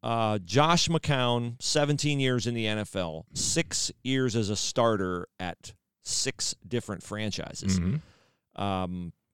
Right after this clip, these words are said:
Speaker 1: so he played with nine different teams. He got in yesterday when Carson Wentz got hurt. He could not get the Eagles even. Uh, but, uh,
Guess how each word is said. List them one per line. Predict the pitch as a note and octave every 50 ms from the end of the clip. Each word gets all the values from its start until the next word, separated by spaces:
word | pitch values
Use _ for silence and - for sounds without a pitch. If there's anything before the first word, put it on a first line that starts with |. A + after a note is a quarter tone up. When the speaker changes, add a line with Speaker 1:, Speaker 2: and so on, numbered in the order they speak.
| _ _ _ _ _ _ _ _ _ _ _ - - _ _ _ _ _ _ _ _ _
Speaker 1:
so | - - A#2+
he | A2+
played | - - B2+ B2+
with | A2 G#2
nine | A2+ A2+ A2 A2+ A#2+ A2+ G#2+
different | G#2 - - G2 - -
teams. | - F2 D#2+ D2 D2 C#2+ - - - -
He | G#2+ A2
got | G#2 A2+ A2 A#2
in | B2+ C3
yesterday | C3 B2+ B2 A2+ - A#2+ B2 A#2+
when | A#2 A2+
Carson | - - G#2 G#2+ G#2+ - G#2 G2
Wentz | F#2+ F#2+ F#2+ -
got | - G2 E2+ E2
hurt. | E2 G#2 A2 A2 G#2 - _
He | - G2 F#2+
could | - - G2+ E2+
not | G2+ G#2+ G2+ -
get | F#2 G#2+ -
the | G2 C#2+ - G2
Eagles | G2+ F2 G2 G2 F2 - -
even. | - G#2 G#2 F#2+ G#2 G2+ G2 F#2+ - _ _ _ _ _ _ _ _ _ _ E2
Uh, | E2+ F2 F2 E2+ E2+ E2
but, | C#2+ C#2+ A#2 A#2 A2+ - _ _ _ _ _ _ _ _ _ _ _ _ _ _ -
uh, | - F2+